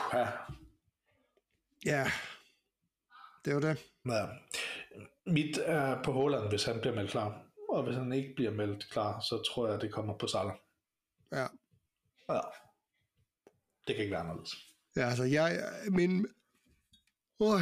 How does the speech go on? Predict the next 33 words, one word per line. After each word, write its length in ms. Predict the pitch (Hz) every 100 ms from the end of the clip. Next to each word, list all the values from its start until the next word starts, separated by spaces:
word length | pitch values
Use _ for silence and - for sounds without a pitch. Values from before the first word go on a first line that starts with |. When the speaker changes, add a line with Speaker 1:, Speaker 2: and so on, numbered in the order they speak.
| 147
Speaker 2:
der 80 | 156
kom 160 | 160
lige 80 | 156
et 60 | 151
til. 120 | 143
Speaker 1:
Dobbelt 320 | 147 202 170
Speaker 2:
Undskyld. 200 | 123 110
Speaker 1:
gab. 400 | - - - 180
Dobbelt 220 | 160 156 190
Speaker 2:
Øh, 40 |
Speaker 1:
gab. 360 | 135 - 180 165 - 165 151
Speaker 2:
<laughs> 460 | 147 139 131 -
hvad 120 | 156
hedder 160 | 151 156
det, 240 | 156 151
øhm, 180 | 147 139 - - - - - - -
øh, 560 | - 202 196 202 196
ja, 160 | 151 151 175
altså, 140 | 151
jeg 180 | 160 170
har 80 | 175
jo, 140 | 160 - - 202 196 165
det 80 | 170
her 80 | 180
med 140 | 170
s-, 100 | - 190 165
øh, 120 | 180 147
båndet 220 | 175 175
på 80 | 160
Salah, 260 | 170 170 160
det 100 | 170
har 140 | 165
jo, 280 | 165 160